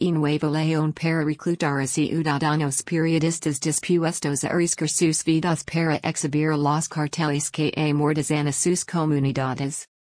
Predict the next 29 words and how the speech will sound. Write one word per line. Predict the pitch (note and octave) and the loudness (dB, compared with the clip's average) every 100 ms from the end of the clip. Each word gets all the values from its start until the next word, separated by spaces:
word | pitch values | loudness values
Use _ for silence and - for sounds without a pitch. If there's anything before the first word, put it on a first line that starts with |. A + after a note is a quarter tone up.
| _ _ _ - - - - - _ | _ _ _ -20 -20 -20 -20 -20 _
Los | F3 F3+ F3 F3 | 0 0 0 0
escritores | E3+ - E3 D3 F3 E3 C#3 C3 | -2 0 -2 0 0 0 0 0
recibirían | - E3 F3 F3+ E3 D#3 D#3 D3+ | -2 -2 0 -2 2 0 2 2
una | D3+ E3+ F#3 | 2 2 2
muerte | F3+ D#3 D3 D3 | 2 2 0 -2
segura | C3 D3 C3+ D#3 C3 | -2 -2 0 0 2
a | B2+ | 2
manos | D3 D#3 E3 D3 | 2 0 0 -2
de | - | 0
los | D3 C#3+ D3+ | 0 2 0
carteles | - D3+ C#3+ D#3+ D3+ C#3+ - | -2 -4 -2 0 2 0 0
que | - D#3 D#3 | 0 0 2
operan | D3 - D3+ C#3+ | -2 0 0 2
en | D3+ | 2
esas | D3+ D3+ C#3+ C#3 | 0 0 -2 -2
áreas, | - D#3+ D#3 C#3+ | -2 0 0 0
incluyendo | - E3+ E3+ D3+ D#3 D#3 C3+ | -2 0 0 2 2 0 0
el | - D#3 | 0 -2
cartel | - D3+ C#3+ E3 D3+ | -2 -4 0 0 2
del | D3+ C#3 | 2 2
Golfo | C3+ D#3 D3+ - D3 | 2 2 2 0 0
y | - | 2
los | C#3+ D3 C#3+ | 2 2 0
Zetas, | - D#3 D3 C3+ | 0 -2 0 -2
si | - D#3+ | 0 0
no | D#3 | 2
usaran | D#3+ D#3 - D#3+ D3 C#3+ | 2 0 0 0 2 2
un | D3 D#3 | 0 0
seudónimo. | - E3+ D#3+ D#3 C#3+ C3+ C3 C3 | 0 0 2 0 0 0 0 -4